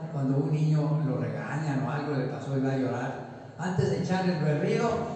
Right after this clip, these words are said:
se le llenan sus ojitos de la-, de lágrimas, brillan. Esa es la luz de la vida. Eso es lo que quiere Jesús que recuperemos, esa luz de la vida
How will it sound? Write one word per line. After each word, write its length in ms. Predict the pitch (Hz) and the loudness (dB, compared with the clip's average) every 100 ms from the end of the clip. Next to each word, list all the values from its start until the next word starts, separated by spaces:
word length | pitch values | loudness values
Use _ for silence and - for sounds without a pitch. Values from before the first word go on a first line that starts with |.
| - | -4
se 80 | 427 | -2
le 160 | 196 196 | 2 2
llenan 280 | 294 294 233 | 2 2 0
sus 180 | 233 | 2
ojitos 680 | 220 220 254 262 214 165 165 | 0 2 2 2 2 2 4
de 100 | 180 | 4
la-, 560 | 175 175 175 180 175 175 | 6 4 2 0 -2 -4
de 80 | 180 | -2
lágrimas, 840 | 170 165 160 156 151 143 - - - - - - | 0 0 0 0 0 0 0 -2 -6 -10 -10 -4
brillan. 760 | 240 262 220 180 170 139 - - - - - - - - - - - 233 | 0 2 2 2 2 0 -2 -6 -10 -12 -14 -14 -16 -16 -20 -20 -16 -10
Esa 240 | 226 214 | -8 -4
es 100 | 208 | -2
la 200 | 196 220 | 0 0
luz 120 | 233 | 0
de 140 | 214 185 | 2 2
la 100 | 180 | 4
vida. 680 | 185 202 151 - - - - - - - - - - - - - - - 208 | 4 4 2 0 -4 -6 -8 -12 -14 -16 -18 -18 -20 -20 -20 -20 -20 -20 -10
Eso 280 | 202 196 | -6 -4
es 60 | 175 | -4
lo 160 | 165 160 | -4 -4
que 120 | 139 | -4
quiere 340 | 147 143 139 | -2 0 2
Jesús 440 | 139 - 139 135 - | 0 -2 -2 -2 -2
que 140 | 123 | -4
recuperemos, 1000 | 123 127 123 123 120 120 117 117 - - - - - - - | -4 -6 -6 -6 -6 -4 -4 -6 -8 -12 -16 -18 -18 -18 -4
esa 240 | 180 135 143 170 | 2 4 4 4
luz 380 | 180 - - | 2 2 0
de 140 | 165 147 | 0 -2
la 120 | - | -2
vida 440 | 170 - - - | -2 -2 -2 -4